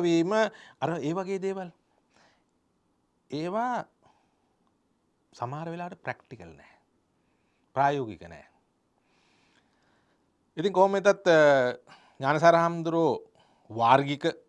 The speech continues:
ආගමික මානසිකත්වයක් තිබුණානේ. පුද්ගලෙක් විදියට තිබුණ හින්දානේ ඔය දේ තෝරගත්තේ. ඉතින්, අ, ඒක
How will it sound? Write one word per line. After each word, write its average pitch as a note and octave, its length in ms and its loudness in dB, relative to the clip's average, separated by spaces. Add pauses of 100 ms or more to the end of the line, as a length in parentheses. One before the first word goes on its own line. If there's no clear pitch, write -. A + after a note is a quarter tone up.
(1300)
ආගමික D#3 480 6 (1600)
මානසිකත්වයක් C3+ 640 -6
තිබුණානේ. D#3+ 420 -8 (1200)
පුද්ගලෙක් D3 360 -4
විදියට D#3 320 -6
තිබුණ G#2 220 -12
හින්දානේ D3 380 -4
ඔය C3+ 140 -4 (540)
දේ A#2+ 100 -2
තෝරගත්තේ. D#3 600 -4 (600)
ඉතින්, G#3 300 -8
අ, F#3 280 -2 (1200)
ඒක D#3 160 -2